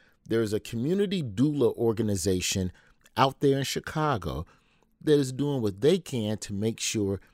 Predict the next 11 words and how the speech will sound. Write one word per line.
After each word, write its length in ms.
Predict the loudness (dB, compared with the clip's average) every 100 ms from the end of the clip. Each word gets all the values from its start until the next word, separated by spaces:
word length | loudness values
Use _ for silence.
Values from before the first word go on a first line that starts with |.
| _
that 160 | -8 -4
the 100 | -6
journey 480 | -2 -2 0 0 -2
of 160 | -4
pregnancy 600 | -2 -2 -2 -4 -4 -4
is 220 | -4 -4
a 60 | -2
smooth 560 | -2 -2 2 2 2 -2
one 300 | -6 -10 -8
for 160 | -4 -2
women 440 | 2 2 0 -4